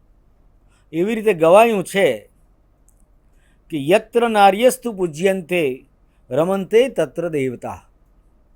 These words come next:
જ્યાં નારીની પૂજા થાય છે, ત્યાં દેવતાઓ વાસ કરે છે, એમ આપણે માનીએ છીએ. અને એટલે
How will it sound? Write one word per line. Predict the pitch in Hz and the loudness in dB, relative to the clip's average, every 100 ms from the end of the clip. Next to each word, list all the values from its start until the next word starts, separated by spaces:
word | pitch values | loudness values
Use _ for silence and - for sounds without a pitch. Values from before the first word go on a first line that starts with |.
| _ _ _ _ _ _ _ _ _ _ _ - | _ _ _ _ _ _ _ _ _ _ _ -14
જ્યાં | 135 175 208 | -4 -4 -2
નારીની | 175 139 147 170 196 | -2 -2 -2 -6 -10
પૂજા | 151 131 143 165 | -10 -10 -6 -6
થાય | - 127 139 | -8 -10 -10
છે, | 175 170 | -12 -16
ત્યાં | 143 151 180 143 | -16 -16 -16 -12
દેવતાઓ | 123 123 - 139 165 123 | -12 -12 -10 -10 -10 -12
વાસ | 107 123 - | -10 -10 -14
કરે | - 127 151 135 | -14 -10 -10 -10
છે, | - 127 - - | -16 -20 -20 -16
એમ | 131 311 | -14 -12
આપણે | 117 101 117 139 208 240 _ _ _ _ _ _ - | -14 -14 -12 -10 -12 -14 _ _ _ _ _ _ -14
માનીએ | 117 127 131 104 87 | -8 -6 -6 -10 -16
છીએ. | - 151 90 _ _ _ _ _ _ _ _ _ _ _ _ _ _ _ _ - | -18 -18 -18 _ _ _ _ _ _ _ _ _ _ _ _ _ _ _ _ -10
અને | 185 214 | -4 2
એટલે | 226 214 147 123 170 180 | 4 2 -2 -2 -2 -6